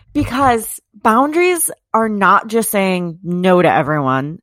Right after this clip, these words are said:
and being a, a recluse in your home. And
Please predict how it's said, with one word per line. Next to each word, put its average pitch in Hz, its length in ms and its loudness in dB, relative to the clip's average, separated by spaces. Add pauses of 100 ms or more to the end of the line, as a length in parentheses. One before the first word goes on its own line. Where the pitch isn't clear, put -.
and 165 220 -2
being 165 300 -2
a, 143 280 0
a 160 120 2
recluse 151 560 -2
in 151 80 -6
your 135 120 -4
home. 113 360 -4 (1300)
And 240 300 0